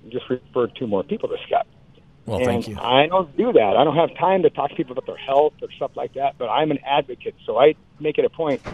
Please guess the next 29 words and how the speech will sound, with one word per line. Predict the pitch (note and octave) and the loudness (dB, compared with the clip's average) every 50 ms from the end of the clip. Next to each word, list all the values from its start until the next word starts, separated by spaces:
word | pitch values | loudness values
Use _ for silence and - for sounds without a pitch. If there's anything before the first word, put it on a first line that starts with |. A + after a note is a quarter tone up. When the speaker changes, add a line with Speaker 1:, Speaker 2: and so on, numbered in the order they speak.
| - - - - - - - - - - - - - - - | -16 -16 -20 -20 -20 -20 -20 -20 -20 -20 -20 -20 -20 -16 -10
Speaker 1:
People | - F4 - F3 D3+ | -8 -6 -4 -2 -2
that | C#3 A#2+ | -2 -2
need | A#2+ B2 C3 D3 D#3 D3+ - | 0 2 2 2 2 2 2
this, | - F#3 F#3 - - - - - - - | 0 0 0 0 -4 -8 -20 -20 -12 -6
it | - D#3 D#3 - - | -4 -4 -4 -4 -4
works. | G#2 A2+ B2 B2 G#2 - - - - - - - | -2 2 2 2 2 0 -6 -18 -20 -20 -18 -10
And | G#2 A2 | -4 2
I | B2 D#3 | 4 4
have | D#3 C3 | 4 4
even, | C#3+ D3 B2 B2 A#2 A2 G#2 - - _ - - _ _ _ _ _ _ - | 2 0 0 0 0 -2 -4 -8 -16 _ -20 -20 _ _ _ _ _ _ -4
one | B2+ D3 F#3 | 0 2 4
of | F#3+ E3+ | 4 4
my | D#3 D3+ D3+ D#3+ D#3 C3 - _ _ _ _ _ _ _ _ - - | 4 2 4 4 2 0 -2 _ _ _ _ _ _ _ _ -20 -12
closest | - - E3+ E3+ - - E3+ - - | -4 -2 -2 -2 -2 -6 -12 -12 -12
friends | - C3 C3 A#2 G#2 | -12 -12 -12 -12 -12
of | F#2+ | -10
all | G2+ A2+ C3 | -6 -6 -6
time, | C3+ - C3 A2+ G#2+ G#2 F#2+ | -6 -6 -12 -18 -18 -18 -16
been | A#2+ A#2 | -12 -8
known | A2+ A#2+ A#2+ - | -6 -4 -6 -6
him | - | -8
for | - - - - _ _ - | -18 -20 -20 -20 _ _ -6
thirty | - B2+ C3+ C#3 C#3 | -2 -2 -2 0 -2
years. | A#2+ G2+ F#2+ F#2 F#2+ - - _ _ _ _ _ _ _ _ _ _ _ _ _ _ _ | -4 -4 -6 -10 -12 -14 -18 _ _ _ _ _ _ _ _ _ _ _ _ _ _ _
He's | - B2 - - - | -20 -20 -18 -14 -12
a | - | -12
hard-working | - - - B2+ C3+ B2+ C3 B2 - D3 | -12 -6 -4 -4 -2 0 0 0 0 0
mechanic. | C#3+ C3+ - - B2+ G#2 G2+ G#2+ G#2+ _ _ _ - - | -4 -2 0 2 0 2 0 -2 -6 _ _ _ -10 -8
Speaker 2:
Mm-hmm. | G#2 F2+ G2 | -6 -4 -4